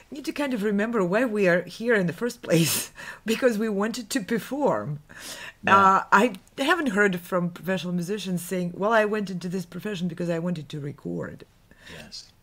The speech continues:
Speaker 1: I haven't heard that. We all wanted to perform, and let's not forget that. And,
Speaker 2: Yes.
Speaker 1: um, I want to add to this, the hardest and harshest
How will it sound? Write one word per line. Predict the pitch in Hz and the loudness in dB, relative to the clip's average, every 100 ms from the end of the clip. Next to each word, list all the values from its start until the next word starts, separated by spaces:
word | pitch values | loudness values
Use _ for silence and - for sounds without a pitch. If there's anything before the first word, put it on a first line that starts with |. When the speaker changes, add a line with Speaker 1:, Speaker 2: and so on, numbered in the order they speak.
| - | -10
Speaker 1:
I | - 269 | 0 2
haven't | 302 | 2
heard | 208 269 | 2 2
that. | 175 104 - - - - | 0 -2 -8 -18 -18 -2
We | 233 | 2
all | 277 262 | 2 0
wanted | 233 214 202 - | -4 -4 -10 -12
to | 190 | -10
perform, | 180 - 190 226 254 | -12 -6 -4 -2 0
and | 196 180 | -2 -2
let's | 202 208 | -6 -6
not | 220 185 | -10 -10
forget | 214 208 302 - | -12 -12 -10 -10
that. | 147 - - - - - | -10 -10 -14 -14 -14 -2
And, | 175 180 185 | 0 2 0
Speaker 2:
Yes. | - | -2
Speaker 1:
um, | 180 180 190 147 | -2 0 -2 0
I | 208 | 0
want | 247 | 0
to | 226 | 0
add | 202 220 | -2 -4
to | 226 | -6
this, | 208 190 175 | -4 -4 -4
the | - 185 175 | -6 -2 -2
hardest | 175 190 202 196 185 - 185 | -4 -4 -4 -4 -6 -8 -6
and | 175 | -4
harshest | 170 180 190 - 156 - | -4 -4 -4 -4 -8 -10